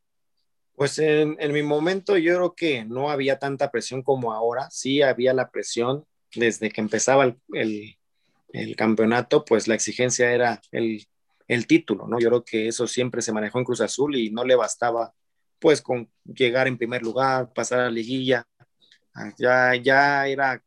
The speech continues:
ganar o ganar, ¿no? Yo creo que ahora la presión ha sido más, pero en este grupo creo que,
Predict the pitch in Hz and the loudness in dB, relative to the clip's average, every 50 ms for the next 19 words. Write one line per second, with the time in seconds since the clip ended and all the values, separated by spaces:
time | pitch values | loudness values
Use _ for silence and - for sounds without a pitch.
0 | _ _ 123 117 117 123 139 156 156 147 127 110 110 107 110 110 107 104 107 117 | _ _ -10 -8 -4 0 0 2 2 0 -2 -4 -8 -10 -10 -10 -12 -12 -12 -10
1 | 117 120 123 127 131 139 135 - - 120 113 113 120 127 127 127 123 120 110 - | -6 -2 0 0 0 0 -2 0 -2 0 2 4 4 4 4 4 2 0 -2 -4
2 | - 104 - - - 123 123 120 117 117 110 - 127 127 117 107 107 110 117 131 | -8 -8 -8 -4 -4 -2 -2 -2 -2 -4 -2 -2 -2 -2 -2 -2 0 -2 -2 -2
3 | - - - _ _ _ _ _ _ _ 131 120 117 117 113 113 120 127 139 139 | -2 -6 -12 _ _ _ _ _ _ _ 0 2 4 4 4 2 4 2 0 -2
4 | - - 143 123 131 135 135 - - 123 117 - 127 135 135 - - 147 143 131 | 2 0 2 4 4 2 2 0 -2 -2 0 2 0 0 0 -2 -2 0 0 0
5 | 113 107 - | 0 -2 -6